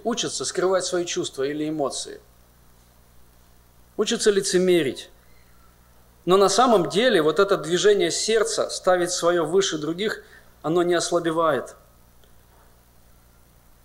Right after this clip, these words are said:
Это очень легко на самом деле проверить. Вы когда-нибудь задумывались, почему мы так радуемся, когда идёт что-то по нашему плану? И как порой мы очень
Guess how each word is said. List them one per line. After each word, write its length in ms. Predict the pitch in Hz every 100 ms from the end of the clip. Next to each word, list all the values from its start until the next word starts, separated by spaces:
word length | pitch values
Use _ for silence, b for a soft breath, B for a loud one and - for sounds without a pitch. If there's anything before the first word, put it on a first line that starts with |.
| _ - _ - _ _ _ _ _ _ _ _ - _ _ _ _ _ _ _ _ - - _ - -
Это 160 | - 269
очень 220 | 233 226
легко 300 | 202 202 240
на 120 | 214
самом 340 | - 185 170 156
деле 280 | 202 180 143
проверить. 760 | - 160 165 190 233 170 -
Вы 100 | 147
когда-нибудь 480 | 185 180 190 180 175
задумывались, 480 | 165 180 233 160 135
почему 340 | 151 - 247
мы 120 | 185
так 200 | 147 147
радуемся, 480 | 190 214 170 143 139
когда 480 | 131 135 143 175 147
идёт 260 | 135 151 143
что-то 320 | - 160 135
по 160 | 131
нашему 460 | 135 127 - 107 104 _ _ _ _
плану? 420 | 147 147 127 104 - - _ _ _ _ _ _ _ _ _ _ _ _ _ _ _ _ _
И 100 | 151
как 260 | 147 220 -
порой 240 | 180 196
мы 120 | 190 170
очень 360 | 160 170 143